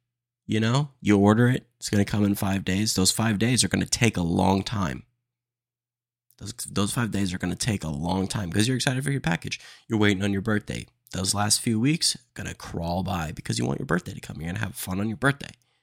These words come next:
Same thing with Christmas, if you like Christmas. Some people don't like Christmas, which is interesting to me. Um,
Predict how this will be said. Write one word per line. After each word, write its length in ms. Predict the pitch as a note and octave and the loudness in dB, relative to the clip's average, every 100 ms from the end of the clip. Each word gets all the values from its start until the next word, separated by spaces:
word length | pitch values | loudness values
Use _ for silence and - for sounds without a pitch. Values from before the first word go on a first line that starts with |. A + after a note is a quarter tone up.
| _ _ _ _ _ _ | _ _ _ _ _ _
Same 220 | - G2+ G#2+ | -6 -4 2
thing 140 | A2+ | 2
with 140 | A2 | 2
Christmas, 440 | - C3+ - D#3+ - | 2 2 2 0 -2
if 100 | G#2 | 0
you 60 | |
like 160 | F#2 G2 | -2 -2
Christmas. 580 | - - - - - - _ | -6 -8 -6 -6 -6 -8 _
Some 180 | - G#2 | -6 -4
people 180 | G#2 F#2 | -2 -2
don't 160 | F2 | -4
like 120 | - | -6
Christmas, 460 | - G2 - - - | -8 -8 -8 -10 -8
which 200 | G2 - | -6 -6
is 400 | D#2 - - - _ _ | -6 -6 -6 -8 _ _
interesting 440 | G3 - - - - - | -2 -2 -6 -12 -18 -20
to 100 | - | -14
me. 160 | B1 - - - - - _ | -14 -14 -20 -20 -20 -20 _
Um, 580 | A2+ G#2 G2+ F#2+ F#2 | 4 6 6 4 -2